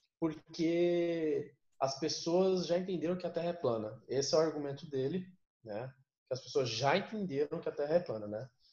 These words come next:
Ah, outros, outros dados interessantes, né, que tem, é, levantados pelo Datafolha é que geralmente, né, os membros são principalmente homens, né?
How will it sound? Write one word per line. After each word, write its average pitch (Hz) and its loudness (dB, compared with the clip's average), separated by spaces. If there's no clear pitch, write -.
Ah, 131 8
outros, - 0
outros 202 4
dados 170 12
interessantes, 147 0
né, 127 0
que 131 -16
tem, 175 -2
é, 123 0
levantados 123 0
pelo 117 -6
Datafolha 151 2
é 160 2
que 160 -10
geralmente, 180 0
né, 113 -8
os 127 -6
membros 175 0
são 175 -2
principalmente 208 -2
homens, 175 2
né? 104 -8